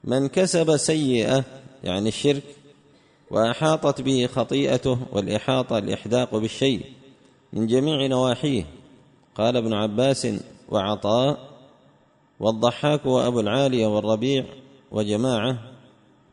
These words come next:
"هي الشرك يموت عليه"، وقيل: "السيئة الكبيرة".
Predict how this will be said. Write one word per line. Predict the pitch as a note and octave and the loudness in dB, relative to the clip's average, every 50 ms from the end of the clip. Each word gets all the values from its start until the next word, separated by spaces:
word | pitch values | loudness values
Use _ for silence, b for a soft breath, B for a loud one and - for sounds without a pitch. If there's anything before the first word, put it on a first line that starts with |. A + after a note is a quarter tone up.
| _ _ _ _ _ - | _ _ _ _ _ -4
"هي | C#3 D3+ D#3 | 0 2 2
الشرك | D3 - - - E3 E3 D3+ - - C3 B2+ A#2 - - | 2 0 0 0 0 0 0 0 0 0 0 0 0 0
يموت | - B2 C3+ D3 E3 F3 E3+ - D3 | 0 2 2 4 4 4 4 4 4
عليه"، | C#3 B2 C3+ C3 B2+ A#2 F#2 - - - - - - - - - - _ _ _ _ _ _ _ _ _ _ _ _ _ _ _ _ _ _ _ - | 4 4 4 4 4 2 2 0 -6 -12 -18 -20 -20 -20 -20 -20 -20 _ _ _ _ _ _ _ _ _ _ _ _ _ _ _ _ _ _ _ -4
وقيل: | A2+ - - D#3+ D#3+ D#3 C#3+ | -4 -2 0 0 2 2 2
"السيئة | C#3 - - C#3+ C3+ C3 B2 A#2+ A#2 A#2 - - | 2 2 0 0 0 0 2 2 2 2 2 0
الكبيرة". | G#2+ G#2 - - D3 C#3 B2 G#2+ G2 F#2+ F2+ E2+ - F#2 | -2 -2 0 0 2 2 2 0 0 0 0 -2 -4 -8